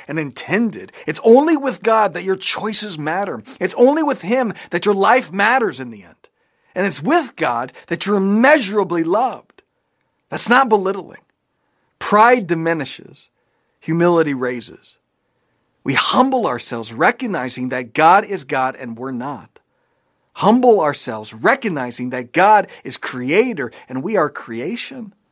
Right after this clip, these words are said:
That's the first step in eradicating our pride, is to see our place in creation.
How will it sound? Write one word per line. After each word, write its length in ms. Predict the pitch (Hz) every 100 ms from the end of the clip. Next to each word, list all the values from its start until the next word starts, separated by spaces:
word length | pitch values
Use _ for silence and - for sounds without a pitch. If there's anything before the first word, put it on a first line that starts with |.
| _ _ _ _ _ -
That's 180 | 214
the 80 | 302
first 300 | - 240 214
step 280 | - 196 185
in 80 | 147
eradicating 720 | 135 151 180 165 131 127 123
our 100 | 120
pride, 540 | - - 131 147 120
is 140 | 120 -
to 80 |
see 420 | 127 - 196 254 285
our 200 | 165 147
place 580 | - - 190 151 131
in 180 | - 139
creation. 640 | 127 143 143 151 - -